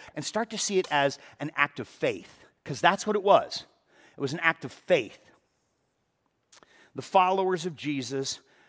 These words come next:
were following through on Jesus' command because that's what followers do, right? Followers, right? We,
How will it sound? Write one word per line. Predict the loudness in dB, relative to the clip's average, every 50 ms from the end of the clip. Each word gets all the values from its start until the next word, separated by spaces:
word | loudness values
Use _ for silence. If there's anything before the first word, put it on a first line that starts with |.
| _ _ _
were | -4 -4 -4
following | -4 -4 -16 -10 2 4 6 6 6 4 4 2 0 0 0 0 0 -2 -4 -6 -10 -14 -12
through | -6 -4 -2 -2 -2
on | -2 -4 -4
Jesus' | -6 -6 -8 -8 -8 -6 -6 -8
command | -6 -6 -6 -6 -6 -6 -6 -6 -8
because | -8 -8 -8 -8 -4
that's | -2 -2 -2 -2 -4 -8 -12
what | -14 _
followers | -14 -16 -4 0 2 2 2 2 0 -4 -6 -6 -6 -8 -10 -12 -10
do, | -6 -4 -4 -4 -4 -8 _ _ _ _ _ _
right? | -4 -2 -2 -2 -4 -6 -10 -12 -12 -12 _ _ _ _ _ _ _ _ _ _ _ _ _
Followers, | _ -20 -8 -2 0 0 0 0 -2 -6 -6 -8 -8 -12 -16 _ -4
right? | -4 -4 -4 -4 -10 -18 -18 -10
We, | -10 -8 -8 -10 -14